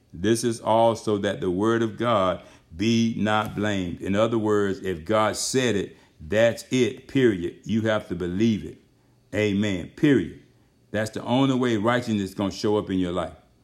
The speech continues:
is you gotta believe that word, and then God counts it as righteousness in your life. Then he can do great things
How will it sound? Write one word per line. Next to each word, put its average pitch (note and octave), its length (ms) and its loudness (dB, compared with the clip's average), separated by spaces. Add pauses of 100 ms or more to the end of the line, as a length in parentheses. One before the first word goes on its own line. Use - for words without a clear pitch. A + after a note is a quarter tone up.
(1040)
is D#2+ 160 -6
you G2+ 80 -4
gotta G2+ 220 0
believe G#2 400 0
that G#2+ 200 0
word, G#2+ 500 0
and F2 120 -4
then F#2+ 160 -2
God G2 300 -4
counts G#2 300 -4
it F2+ 80 -2
as E2 100 -6
righteousness G2 440 -4
in G#2 140 -4
your F#2+ 120 -2
life. G2+ 240 -2 (240)
Then A2+ 240 0
he A2+ 80 2
can G2+ 140 -2
do G2 120 -2
great G#2 360 -4
things G2 420 -4